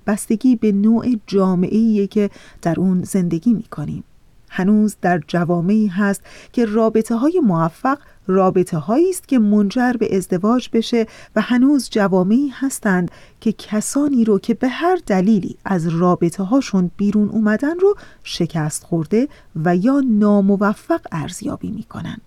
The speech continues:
و می‌خوام بگم که مشکل دقیقاً همین نگاه ارزیابی کنندهٔ این نوع جوامع هست.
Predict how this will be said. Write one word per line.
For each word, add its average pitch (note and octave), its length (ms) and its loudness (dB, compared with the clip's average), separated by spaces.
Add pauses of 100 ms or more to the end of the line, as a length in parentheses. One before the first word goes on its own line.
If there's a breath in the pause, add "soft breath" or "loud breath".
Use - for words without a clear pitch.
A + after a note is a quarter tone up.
(220)
و G3+ 100 2
می‌خوام A3+ 360 0
بگم G#3+ 320 0
که C#4+ 200 0 (280 loud breath)
مشکل A#3 720 2 (140)
دقیقاً C#4 580 2 (140)
همین C4+ 460 0
نگاه G3+ 380 2 (240)
ارزیابی E3+ 720 0
کنندهٔ F3+ 760 -2 (200 loud breath)
این A3 200 2
نوع G#3+ 220 4
جوامع F3 640 0
هست. - 540 -12